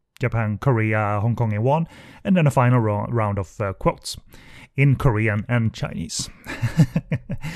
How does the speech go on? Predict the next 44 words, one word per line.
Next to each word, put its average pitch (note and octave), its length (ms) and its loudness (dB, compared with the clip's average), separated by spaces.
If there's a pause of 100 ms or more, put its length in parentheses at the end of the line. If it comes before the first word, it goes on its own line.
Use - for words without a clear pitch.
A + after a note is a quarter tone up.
(200)
Now, A#2+ 200 2 (1120)
shout B2+ 320 2
out B2+ 200 4
your B2 100 2
name C#3 320 2
when A#2+ 160 0
you A2 100 0
wish A2 280 -2
to A2+ 160 0
answer. A#2+ 340 0
Skype A2+ 380 -2
doesn't A2+ 260 -2
allow G#2+ 300 -2
for A2 200 -2
buzz-in G#2+ 680 -4 (100)
technology A#2 720 -2
necessarily. A#2+ 540 -4
There, A2+ 180 -4
there's G#2 200 -6
not, A2 260 -2
not A#2+ 160 0
a A2 60 0
dedicated, G#2+ 580 0
uh, G#2+ 120 -2
button G#2+ 340 -4
on G#2 140 -2
your, G2+ 460 -2
uh, G#2+ 40 -6
keyboard A2+ 460 -4
that G2+ 240 -4
acts G#2+ 260 -6
as A2 180 -6
a G#2 60 -2
buzzer. A#2 420 -2
So A2 160 -6
shout G#2+ 300 -4
out G#2+ 200 -6
your G#2 80 -6
name G#2+ 280 -6
when G2+ 140 -8
you F#2+ 120 -6
wish F#2+ 300 -8
to G2 140 -8
answer. D3 420 -6